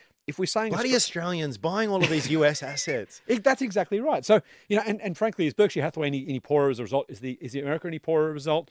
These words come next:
Speaker 2: Of course not.
Speaker 1: Absolutely not. And so, honestly, I get the nationalism, I get the patriotism of, you know, wanting Australian assets to stay in Australian hands.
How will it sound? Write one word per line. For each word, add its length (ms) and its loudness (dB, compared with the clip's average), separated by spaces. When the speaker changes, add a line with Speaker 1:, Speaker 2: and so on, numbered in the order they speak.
Speaker 2:
Of 40 -20
course 180 -12
not. 120 -20
Speaker 1:
Absolutely 340 -6
not. 200 -8
And 100 -12
so, 180 6
honestly, 440 -4
I 100 4
get 220 0
the 60 -4
nationalism, 500 -6
I 60 -6
get 120 -6
the 60 -14
patriotism 680 -8
of, 320 -4
you 100 -4
know, 100 0
wanting 500 -4
Australian 280 -2
assets 220 -10
to 20 -20
stay 160 -4
in 40 -4
Australian 340 -6
hands. 400 -8